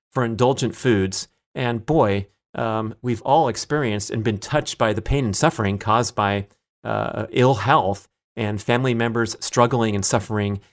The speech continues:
and our own health struggles and suffers that are associated with lifestyle behaviors. So I want to enjoy my life as much as possible. That's why I've systematically eliminated foods that aren't contributing toward that goal. So,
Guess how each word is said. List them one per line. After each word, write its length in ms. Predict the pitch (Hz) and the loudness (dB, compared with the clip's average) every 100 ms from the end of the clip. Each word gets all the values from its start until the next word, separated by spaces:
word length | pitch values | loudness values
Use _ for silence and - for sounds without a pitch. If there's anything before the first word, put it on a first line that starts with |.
| _ | _
and 160 | 120 104 | -2 2
our 120 | 107 | 4
own 200 | 165 131 | 4 2
health 280 | 98 120 101 | 0 0 0
struggles 540 | - 117 104 104 101 | 2 2 2 0 -2
and 100 | 107 | -4
suffers 380 | - 107 110 101 | -2 0 0 0
that 160 | 110 104 | 0 0
are 140 | 110 | -2
associated 680 | 98 - 117 127 107 107 123 | -2 4 4 4 0 0 0
with 220 | 104 107 | 0 -2
lifestyle 480 | 98 101 - 117 104 | -2 0 0 -2 0
behaviors. 600 | 90 92 156 117 92 92 | 0 2 2 2 -2 -2
So 320 | - 104 95 - _ _ | 0 0 0 -6 _ _
I 120 | 117 | 2
want 180 | 165 123 | 2 2
to 80 | 107 | 0
enjoy 360 | 98 123 120 | 0 2 2
my 180 | 113 107 | 2 2
life 300 | 107 107 104 | 2 0 0
as 120 | 107 | 0
much 220 | 104 98 98 | 0 0 -4
as 80 | |
possible. 680 | - - 175 - 101 92 104 - _ _ | 0 4 4 2 0 0 0 -4 _ _
That's 420 | 98 113 117 - | 0 2 2 -2
why 560 | 98 117 180 90 101 107 _ _ | 2 4 6 4 0 -4 _ _
I've 180 | 110 98 | -4 -2
systematically 840 | - 135 113 107 151 175 101 101 - | 0 0 0 0 0 0 0 0 0
eliminated 540 | 117 143 139 104 98 | 0 2 2 0 -2
foods 320 | - 185 160 | 2 2 2
that 100 | 113 - | -2 0
aren't 200 | 117 - | 0 0
contributing 600 | 110 95 165 165 101 101 | -4 -2 0 0 0 -2
toward 260 | - 104 | -2 0
that 220 | 104 107 127 | 0 -2 0
goal. 340 | 147 87 - _ _ | 0 0 -6 _ _
So, 420 | - 117 101 95 | -4 -2 0 -2